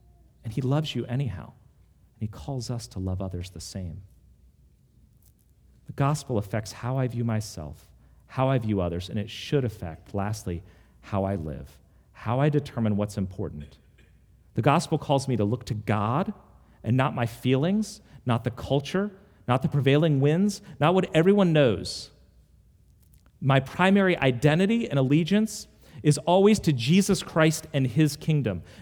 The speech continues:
not to my success, not to my preferences,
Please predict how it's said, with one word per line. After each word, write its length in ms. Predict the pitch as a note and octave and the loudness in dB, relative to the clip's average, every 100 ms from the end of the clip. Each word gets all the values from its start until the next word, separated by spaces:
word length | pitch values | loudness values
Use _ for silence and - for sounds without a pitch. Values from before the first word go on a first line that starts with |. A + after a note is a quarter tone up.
| - | 2
not 300 | C#3 E3+ - | 4 4 4
to 80 | A3 | 4
my 160 | G#3+ | 4
success, 800 | A3+ A#3+ - - D#3+ E3 - - - - | 2 0 -2 0 0 0 -6 -14 -18 -2
not 200 | C#3 E3 F#3+ | 0 2 4
to 80 | |
my 140 | G#3 A3+ | 4 4
preferences, 760 | - F#3+ - F3 D#3 F3+ D#3 | 2 0 2 0 2 0 0